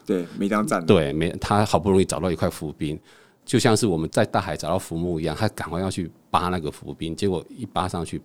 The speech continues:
Speaker 2: 啪，又破掉了，因为冰太薄，所以他就很无辜、很无助。所以那个画面深深地印在我的心里。所以我在十月看完了这部纪录片，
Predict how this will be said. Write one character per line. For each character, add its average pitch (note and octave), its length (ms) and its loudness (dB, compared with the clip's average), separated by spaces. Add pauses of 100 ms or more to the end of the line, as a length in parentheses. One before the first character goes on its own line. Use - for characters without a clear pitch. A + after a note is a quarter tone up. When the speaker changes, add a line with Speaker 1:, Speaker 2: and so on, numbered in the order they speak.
Speaker 2:
啪， - 180 -10
又 F#2+ 100 -8
破 - 300 -2
掉 - 220 -6
了， - 160 -18
因 G2 80 -4
为 F2+ 60 -6
冰 E2+ 180 -4
太 D2+ 200 -8
薄， - 260 -16 (520)
所 - 120 -2
以 E2+ 40 2
他 G2 80 -2
就 F#2+ 100 2
很 E2+ 140 -4
无 D2 320 -10
辜、 E2 300 -8 (140)
很 - 180 -4
无 D2+ 200 -6
助。 - 300 -4 (460)
所 - 140 0
以 - 20 2
那 D3 120 4
个 G#2+ 80 2
画 A2 280 2
面 F#2 300 2 (580)
深 G#2+ 240 -2
深 G2 140 2
地 F2 60 -2
印 F#2 200 -2
在 E2 140 -4
我 D#2 120 -10
的 B1 80 -14
心 D#2 320 -6
里。 E2 220 -14
所 - 160 -4
以 G2 40 0
我 D#2 240 -4 (120)
在 F#2 160 0
十 - 280 -2
月 E2+ 180 0
看 F2+ 200 -4
完 D2 80 -6
了 C#2 80 -8
这 D#2 140 -8
部 D#2 100 -6
纪 D#2 140 -6
录 D2 140 -8
片， - 200 -8